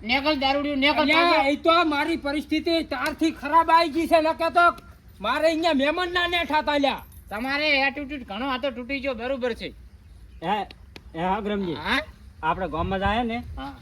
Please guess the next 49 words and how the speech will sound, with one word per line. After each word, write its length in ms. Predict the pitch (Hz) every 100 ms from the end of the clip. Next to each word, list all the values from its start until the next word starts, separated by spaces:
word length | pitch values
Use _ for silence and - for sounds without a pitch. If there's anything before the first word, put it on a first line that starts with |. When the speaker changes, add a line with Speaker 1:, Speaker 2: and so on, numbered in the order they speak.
| -
Speaker 3:
બોલાવતા 480 | 160 185 202 196 208
નહીં, 160 | 208 196
પાછા 200 | 196 196
એકલા 300 | 190 190 202
ને 80 | 196
એકલા 180 | 190
દુકાનમાં 400 | 170 175 202 190
પેસી 280 | 196 196 220
રહ્યા 120 | 208
હોય. 160 | 196 165
Speaker 1:
હવે 220 | 254 302
તમે 340 | - 254 262 254
હોય 200 | 254 226
મને 280 | 233 247
પાડોમાં 560 | 226 214 226 226 240 214
પડ્યા 280 | 226 233 208
છો, 500 | 233 254 254 226 208 - - -
તોય 180 | 226 220
નથી 260 | 220 240
બોલાવતા, 520 | 202 220 226 226 226
નહીં 160 | 226 208
તો 120 | 214
ગામમાં 440 | 190 233 240 226 208
જાય, 120 | 196
ક્યાંથી 320 | 233 226 220
અમને 260 | 190 190 180
બોલાવે 320 | 185 180 180
Speaker 2:
અને 120 | 233
Speaker 1:
લ્યો? 100 | 226
Speaker 2:
તમે 180 | 294 330
તો 100 | 339
એમ 240 | 359 370
કર્યા 280 | 370 339 339
છો 140 | 320
કે 100 | 311
પાંચ 320 | 302 277 302 320
દાડા 240 | 311 302
ચીડ 200 | 285 277
લઈ 120 | 285
જાજો. 220 | 285 254
પાંચ 520 | - - - 302 330 339
દાડા 220 | 330 339
ચીડ 260 | 302 359
તો 120 | 330 294
શું 220 | 339 226
હુકાઈ 300 | 320 392 381
જાય 180 | 370 339
મારા 280 | 330 302
ખેતર? 360 | 254 262 254